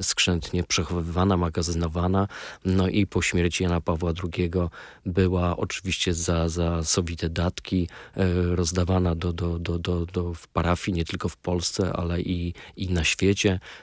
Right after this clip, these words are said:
Te relikwie po Janie Pawle drugim zresztą zaczęły krążyć po świecie. To nie tylko była krew, ale włosy jego, no, przeróżne przedmioty z nimi związane. Aż wreszcie do, doszło do takiego, moim zdaniem, punktu kulminacyjnego tej historii, kiedy,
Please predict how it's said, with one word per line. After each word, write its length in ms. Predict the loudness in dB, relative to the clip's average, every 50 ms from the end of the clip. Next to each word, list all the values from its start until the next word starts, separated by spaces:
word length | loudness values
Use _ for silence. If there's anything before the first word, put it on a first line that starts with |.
| -14 -4
Te 100 | -2 0
relikwie 640 | 2 2 2 2 0 -2 -4 -4 2 2 4 4 4 2 0
po 100 | 0 0
Janie 240 | 2 2 0 0
Pawle 360 | 0 0 -2 0 0 0 -2 0
drugim 300 | 0 -2 0 0 0 0
zresztą 300 | 0 -2 -2 -2 -2 0
zaczęły 380 | 0 -2 -2 0 0 0 0
krążyć 440 | 0 2 2 4 4 4 0 -2 -4
po 100 | -6 -4
świecie. 400 | -4 0 2 2 2 2 0 -2
To 120 | -2 -2
nie 160 | -2 0 -2 -2
tylko 220 | -4 -4 -6 -4
była 200 | -2 0 -2 -2
krew, 420 | -2 2 4 4 4 4 2 -2
ale 180 | -4 -2 -2 -2
włosy 500 | 2 4 4 6 6 4 2 2 0 0
jego, 440 | 0 0 0 -2 -2 -4 -6 -6 -6 -10 -14 -12 -10
no, 80 | -10 -10 -10 _ _
przeróżne 400 | -2 0 0 2 0 0 0 0
przedmioty 500 | 0 2 0 2 4 4 4 4 2 0
z 80 | -2 0
nimi 160 | 0 2 0
związane. 680 | 0 0 0 0 0 2 2 2 2 2 0 0 -2 -4 -6 -12 -14 -14 -14 -14 -16 -18 -20 -20 -14 _ 0
Aż 180 | 0 2 4
wreszcie 400 | 4 4 4 4 2 2 2 0
do, 220 | 2 2 2 2 0 0 2
doszło 320 | 2 2 2 4 0 0
do 120 | 0 0 -2
takiego, 420 | -4 -2 0 0 2 4 4 2
moim 320 | 4 2 2 2 2 0 0
zdaniem, 340 | 0 2 2 4 2 2
punktu 380 | 2 0 -2 -2 0 0 -2 -2 -2 _ _ _ _ -2
kulminacyjnego 760 | 0 2 2 2 2 2 2 2 2 4 4 4 4 4 2
tej 160 | 0 0 -2
historii, 560 | -2 -4 -6 -6 -4 0 2 4 4 4 2 2
kiedy, 360 | 0 -2 0 2 2 0